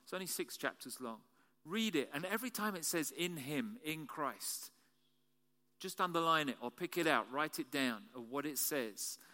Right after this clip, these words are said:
Let's just look at a few of them as we go through the first few verses. It says, look, "To the saints in Ephesus," verse one, "the faithful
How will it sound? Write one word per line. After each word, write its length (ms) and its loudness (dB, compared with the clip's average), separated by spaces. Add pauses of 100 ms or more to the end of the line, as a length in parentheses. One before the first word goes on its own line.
(140)
Let's 180 2
just 220 -2
look 180 2
at 80 4
a 60 4
few 300 6
of 120 2
them 180 -2 (200)
as 160 -6
we 100 -4
go 180 4
through 180 -4
the 100 -4
first 320 -2
few 180 -4
verses. 640 -4 (1400)
It 80 6
says, 260 12
look, 220 10 (840)
"To 100 8
the 100 8
saints 360 8
in 100 6
Ephesus," 460 6
verse 320 4
one, 480 4
"the 100 4
faithful 840 6